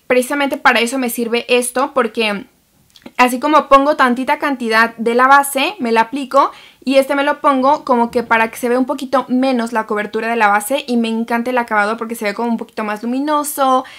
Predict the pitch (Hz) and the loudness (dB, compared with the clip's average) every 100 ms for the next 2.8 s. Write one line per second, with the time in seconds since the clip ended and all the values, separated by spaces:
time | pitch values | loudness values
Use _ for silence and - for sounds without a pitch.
0 | - - 247 247 240 233 240 240 254 262 | -12 0 2 4 2 -2 0 -2 -4 -6
1 | 254 - 240 240 247 254 233 220 - 240 | -6 2 4 4 2 -2 -4 -6 -2 0
2 | 247 254 247 240 220 220 269 | 0 -2 -2 -2 -2 -4 -4